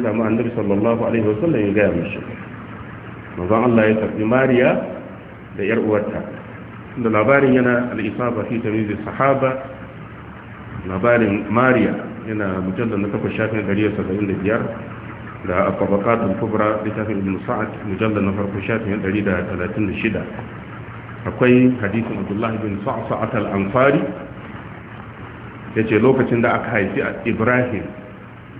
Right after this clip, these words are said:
yaron Annabi sallallahu alaihi wasallam, tanafasat fihi nisa'ul ansar. Matan Madina gasa suka yi. Kowace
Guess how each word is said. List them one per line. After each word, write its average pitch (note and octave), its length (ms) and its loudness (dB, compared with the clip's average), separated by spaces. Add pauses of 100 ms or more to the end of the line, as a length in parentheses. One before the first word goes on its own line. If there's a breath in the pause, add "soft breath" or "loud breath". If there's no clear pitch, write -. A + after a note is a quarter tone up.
(460)
yaron B2 560 4
Annabi A2+ 320 2
sallallahu A2 500 0
alaihi G2+ 240 -2
wasallam, D#2+ 460 -6
tanafasat A#2 720 2
fihi B2 380 0
nisa'ul A2 420 -2
ansar. G2+ 540 0 (800)
Matan A#2+ 500 2
Madina A#2 400 2
gasa G#2+ 540 0
suka - 200 -2
yi. - 120 -8 (1500)
Kowace C3 580 6